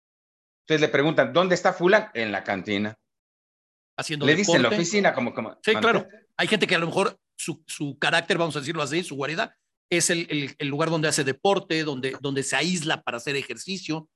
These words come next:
Speaker 1: El gim-, puede ser, no, no, no, puede ser el gimnasio.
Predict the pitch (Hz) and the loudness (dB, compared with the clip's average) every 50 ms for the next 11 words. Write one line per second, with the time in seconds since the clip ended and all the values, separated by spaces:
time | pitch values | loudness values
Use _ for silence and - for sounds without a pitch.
0 | _ _ _ _ _ _ _ _ _ _ _ _ _ _ _ _ _ _ _ _ | _ _ _ _ _ _ _ _ _ _ _ _ _ _ _ _ _ _ _ _
1 | _ _ _ _ _ _ _ - 143 135 - 139 131 127 120 - 175 226 233 269 | _ _ _ _ _ _ _ -2 -2 -2 -2 -4 -4 -4 -4 4 4 4 4 4
2 | 262 247 156 190 247 269 233 202 240 285 285 - 226 240 226 - 254 254 - - | 2 4 4 4 6 6 6 6 4 4 4 4 2 2 2 -2 -4 -4 -4 -4
3 | 139 151 220 269 - 311 262 185 - | -2 -2 -2 -2 0 -2 -2 -2 -4